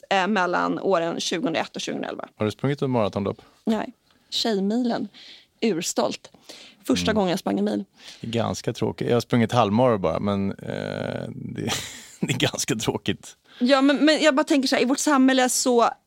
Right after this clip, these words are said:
Speaker 1: är det helt omöjligt att ses som framgångsrik om man är överviktig. För då på något sätt ser man den här personen som, eh, den är oattraktiv och framförallt lat.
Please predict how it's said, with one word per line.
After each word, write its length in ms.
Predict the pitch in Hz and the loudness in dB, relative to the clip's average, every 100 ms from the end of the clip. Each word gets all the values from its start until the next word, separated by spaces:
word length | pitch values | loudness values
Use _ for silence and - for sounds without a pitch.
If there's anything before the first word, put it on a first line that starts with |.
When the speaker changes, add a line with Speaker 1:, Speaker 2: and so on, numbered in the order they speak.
| _ _ | _ _
Speaker 1:
är 160 | 262 | 4
det 80 | 240 | 4
helt 260 | 233 247 233 - | 4 2 0 2
omöjligt 680 | 294 233 240 311 302 254 - | 4 6 6 6 4 0 0
att 160 | - - | 0 0
ses 380 | - 311 - - | -2 0 0 0
som 140 | 269 | 0
framgångsrik 800 | 269 220 180 170 190 190 185 - | 0 0 0 -2 -2 -2 -2 0
om 100 | 202 | 0
man 140 | 196 | 2
är 140 | 175 165 220 | 0 0 0
överviktig. 600 | 180 226 403 - - 220 - _ _ _ | 0 0 -2 -4 -6 -8 -10 _ _ _
För 120 | - | -2
då 240 | 226 269 269 | 2 4 2
på 160 | 277 | 2
något 80 | 277 | 2
sätt 160 | 220 - | 2 0
ser 200 | 226 208 | 0 2
man 160 | 202 | 2
den 60 | 208 | 2
här 60 | |
personen 440 | 190 190 202 190 185 | 0 0 0 0 -2
som, 360 | - 175 160 170 - - _ _ - | -2 -2 -2 -4 -8 -20 _ _ -2
eh, 100 | 165 - - | 0 0 -2
den 160 | 190 196 | 0 0
är 60 | |
oattraktiv 840 | 190 220 202 226 - 294 285 285 254 | 2 2 0 -2 -2 0 2 2 0
och 100 | - | 0
framförallt 340 | 208 190 160 | -2 0 -2
lat. 800 | 180 247 - - - - - - | 2 2 2 0 -6 -10 -12 -12